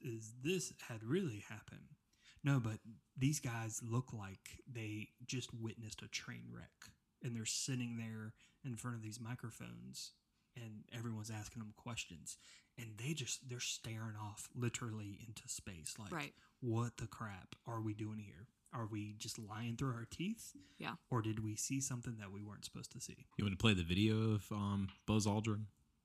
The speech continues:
Speaker 3: refusing to swear on the Bible?
Speaker 1: Yeah.
Speaker 3: All right.
Speaker 1: You got it.
Speaker 3: I got it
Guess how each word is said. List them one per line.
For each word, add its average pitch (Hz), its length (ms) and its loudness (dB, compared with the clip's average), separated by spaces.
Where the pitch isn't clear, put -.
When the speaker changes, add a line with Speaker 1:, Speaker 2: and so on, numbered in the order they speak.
Speaker 3:
refusing 104 500 8
to 95 60 2
swear 107 220 0
on 107 80 0
the 107 60 0
Bible? 117 200 0
Speaker 1:
Yeah. 117 140 -6
Speaker 3:
All 82 80 0
right. 104 200 -6
Speaker 1:
You 120 160 0
got 107 100 -2
it. 127 60 -6
Speaker 3:
I - 40 -14
got 92 80 -6
it - 100 -4